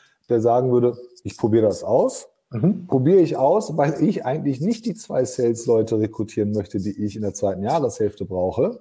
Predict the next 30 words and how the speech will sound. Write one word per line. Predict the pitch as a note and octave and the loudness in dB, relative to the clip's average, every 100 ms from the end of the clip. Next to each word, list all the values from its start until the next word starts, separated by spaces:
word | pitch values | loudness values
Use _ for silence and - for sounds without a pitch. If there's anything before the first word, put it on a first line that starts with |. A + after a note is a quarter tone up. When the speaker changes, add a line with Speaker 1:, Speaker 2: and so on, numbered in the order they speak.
| _ | _
Speaker 2:
Mhm. | A2+ E3+ G3 | -2 -2 -2
Speaker 1:
spare | - - B3+ G#3+ | -6 0 2 2
ich | B2+ | 0
mir | G#2+ | 0
jetzt, | A2 E3+ D3+ | 2 0 -2
dann | C3+ | 0
pumpe | G3+ G3+ | 0 0
ich | E3 | -2
ein | F#3 | -2
bisschen | C4+ A#3 G#3+ E3+ | -2 -2 -2 2
Geld | D3 D#3+ D3+ | 2 2 0
rein | C3 D#3+ A3+ C#4+ _ _ _ _ _ - | -2 0 -2 -6 _ _ _ _ _ -8
in | D3 | 0
die | C#3+ | 0
Plattform | D3 D#3+ D#3+ F#3 G#3+ D4 - _ _ _ _ - | 2 0 2 0 0 -2 -10 _ _ _ _ -2
und | C#3 | 2
Speaker 2:
Mhm. | |
Speaker 1:
sag | C3+ D3 E3+ - | 4 4 2 0
einem | C3+ E3 D#3+ | 0 2 2
der | C3 | 2
bestehenden | B2 - C#3 A#2+ | 0 0 -2 0
Mitarbeiterinnen | D3 C#3+ B2+ C3 B2+ B2 A#2 B2 B2 | 2 2 2 0 0 0 2 0 -2
oder | A2 G#2+ | 2 2
Mitarbeiter, | A2 B2+ A2 A2 A2 A2+ G#2+ | 2 0 0 0 0 -4 -6
„Hey, | - A2+ | -4 -6
kümmer | - A#2+ A2 | -4 -2 0
du | G2+ G2+ | 2 0
dich | G#2 | -2
mal | F2 E2+ | -4 -6
drum.“ | E2+ - | -8 -12